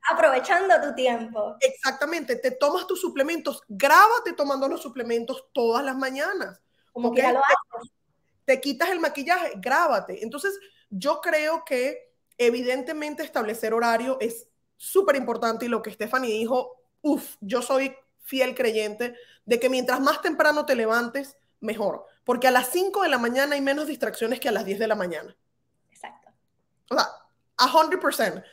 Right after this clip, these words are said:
Speaker 2: Cuando ya sale el sol, comienza el WhatsApp, comienzan los textos, comienza el Facebook. Si tienes hijos, como es mi caso, comienzan los hijos que quieren comer a toda hora. Entonces, mientras más temprano te puedas parar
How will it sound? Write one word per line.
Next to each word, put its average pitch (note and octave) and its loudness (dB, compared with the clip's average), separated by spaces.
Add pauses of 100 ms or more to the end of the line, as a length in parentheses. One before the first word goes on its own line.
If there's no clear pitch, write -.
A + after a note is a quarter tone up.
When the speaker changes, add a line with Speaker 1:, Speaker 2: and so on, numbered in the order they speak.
(200)
Speaker 2:
Cuando C#4+ 4
ya D4 0
sale F4+ 0
el F4 2
sol, F4+ 0
comienza B3 0
el C4 0
WhatsApp, C4 0
comienzan A3+ -2
los F#3+ -6 (500)
textos, C#4+ -2 (320)
comienza A#3+ 2
el A3 -2
Facebook. D4 2
Si B3 -6
tienes A#3 -2
hijos, C4+ 2
como A#3+ 0
es A3 -4
mi A#3+ -4
caso, B3+ 0
comienzan A#3 -4
los G#3+ -8
hijos D#4 -2
que C4+ -8
quieren A3+ -2
comer A3+ 0
a G#3+ 2
toda G#3+ 4
hora. D4 6 (360)
Entonces, D4+ -2
mientras C#4 -2
más D#4+ 0
temprano E4+ -2
te D4+ -2
puedas B3+ -2
parar A3 0